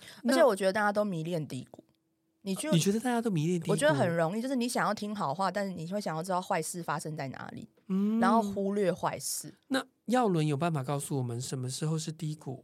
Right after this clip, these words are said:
Speaker 1: 跟坏事在哪里吗？
Speaker 2: 可以啊，可以啊，它一定是可以的啊，因为基本来讲，就是我觉得有一个基本的概念是，你是什么季节生的人，那个季节就是比较适合你。
Speaker 1: 对。
Speaker 2: 像我是夏天生的，所以春夏
Speaker 1: 嗯。
Speaker 2: 就是比较适合我。
Speaker 1: 嗯。
Speaker 2: 那冬天一定相对比较不适合我嘛。
Speaker 1: 对。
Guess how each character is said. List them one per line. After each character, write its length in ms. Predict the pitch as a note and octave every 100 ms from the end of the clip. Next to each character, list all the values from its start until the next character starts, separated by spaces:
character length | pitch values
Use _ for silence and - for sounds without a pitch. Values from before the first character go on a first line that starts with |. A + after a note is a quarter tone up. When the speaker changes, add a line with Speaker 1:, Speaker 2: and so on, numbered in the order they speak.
| _ _
Speaker 1:
跟 180 | D3+
坏 200 | D3+ E3
事 160 | D3+ D3+
在 160 | D#3+ D3
哪 200 | C3+ C3
里 120 | C3+
吗？ 80 | F3
Speaker 2:
可 80 |
以 120 | D4 B3+
啊， 140 | G3+
可 160 | - G#3
以 60 |
啊， 80 | F#3+
它 120 | A3+ A#3
一 100 | G#3
定 140 | C4
是 100 | B3
可 160 | A3 F3+
以 60 |
的 80 | D#3+
啊， 80 | C#3
因 80 | A#3
为 180 | C4+ C#4 - _ -
基 140 | C4+
本 200 | A#3+ E3+
来 160 | D3+ D#3+
讲， 280 | F3 D3+
就 100 | F3+
是 320 | F#3 G3 F3 -
我 80 | F#3
觉 100 | G#3+
得 120 | B3+
有 60 | G3
一 60 |
个 100 | E3
基 160 | D#3+ G3
本 200 | F#3+ E3
的 100 | -
概 160 | F#3+ E3+
念 240 | E3+ E3+
是， 320 | - E3+ D3 -
你 120 | D#3+
是 400 | D3+ B3 G#3+ E3+ -
什 220 | - D#3+
么 100 | E3
季 160 | A#3
节 180 | F#3 D#3+
生 200 | D#3+ E3
的 100 | D#3
人， 160 | D2 -
那 120 | - A3
个 120 | F#3+
季 200 | - G3+
节 300 | E3+ - -
就 140 | G3
是 100 | F#3
比 100 | F3+
较 140 | D#3+ E3+
适 240 | - D#3+
合 180 | C#3+ G#2+
你。 220 | B2+ - - -
Speaker 1:
对。 100 | D3+
Speaker 2:
像 160 | C#3+ A#3+
我 100 | F3
是 140 | A3
夏 180 | A3 F#3
天 160 | F3+ F3+
生 240 | D#3+ D#3+
的， 240 | A#2+ -
所 160 | - G3
以 60 | G3
春 260 | F#3+ D#3+
夏 220 | D3 G3+
Speaker 1:
嗯。 40 | F3
Speaker 2:
就 100 | F3+
是 80 | F3
比 100 | C3
较 160 | D3+
适 240 | - D#3 C#3
合 80 |
我。 260 | A#2+ C#3 - -
Speaker 1:
嗯。 240 | F#3+ F3 D#3
Speaker 2:
那 80 |
冬 200 | A3+ A3
天 140 | A3 G3
一 40 |
定 120 | F#3
相 180 | F#3 F3
对 120 | F#3
比 80 | D#3
较 120 | D#3
不 120 | E3 E3
适 180 | D#3+
合 140 | E3 G#2+
我 160 | C#3
嘛。 100 | -
Speaker 1:
对。 320 | - C#3 B2+